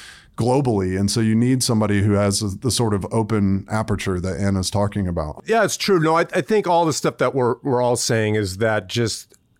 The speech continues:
Speaker 2: whatever is gonna be meaningful has to be informed by stuff that's relevant and is on people's minds and resonates with people personally. And,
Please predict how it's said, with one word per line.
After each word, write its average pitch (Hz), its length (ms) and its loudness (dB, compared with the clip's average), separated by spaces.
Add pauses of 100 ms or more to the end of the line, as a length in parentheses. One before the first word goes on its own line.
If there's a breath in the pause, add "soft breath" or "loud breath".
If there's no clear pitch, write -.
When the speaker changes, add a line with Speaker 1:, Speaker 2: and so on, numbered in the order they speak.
(180)
Speaker 2:
whatever 202 540 2
is 139 320 0
gonna 139 200 0
be 127 400 -2
meaningful 117 880 0 (360 loud breath)
has 139 240 -2
to 147 100 -4
be 139 240 0
informed 135 640 2
by 110 160 0
stuff - 320 -4
that's 110 260 -2
relevant 107 640 0
and 110 300 0
is 113 40 -8
on 117 220 -2
people's 107 300 -2
minds 107 420 0
and 98 140 -2
resonates 113 420 0
with 98 100 -4
people 110 280 -4
personally. 104 500 -2
And, 98 220 -2